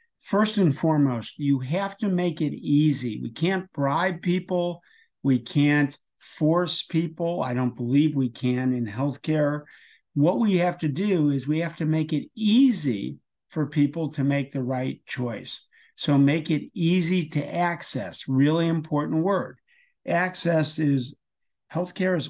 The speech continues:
all about access. So how do we make it accessible for people in the inner city, for people who are in rural markets, and for people who maybe can't leave their home?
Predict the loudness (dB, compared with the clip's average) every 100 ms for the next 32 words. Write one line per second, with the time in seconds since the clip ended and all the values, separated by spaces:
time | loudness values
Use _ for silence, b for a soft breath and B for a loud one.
0 | -8 -6 -2 -2 0 0 0 -2 -4 -4
1 | -6 -4 -4 0 0 0 -4 B B -6
2 | -2 2 4 4 2 0 -2 -4 -6 -6
3 | -4 -2 0 0 0 -2 -2 -8 -12 _
4 | _ _ _ -6 0 0 2 2 4 4
5 | 4 2 2 0 -2 -2 -4 -6 -14 -10
6 | -8 -4 0 0 0 0 -2 -4 _ _
7 | _ 2 4 4 4 4 2 2 2 0
8 | 0 -2 -2 -10 -14 -16 -14 -14 -16 _
9 | _ -6 0 2 2 2 0 -4 0 0
10 | 2 4 4 4 0 0 0 0 -2 -2
11 | -2 -2 -2 2 2 2 -2 -2 -2 -2
12 | -2 -6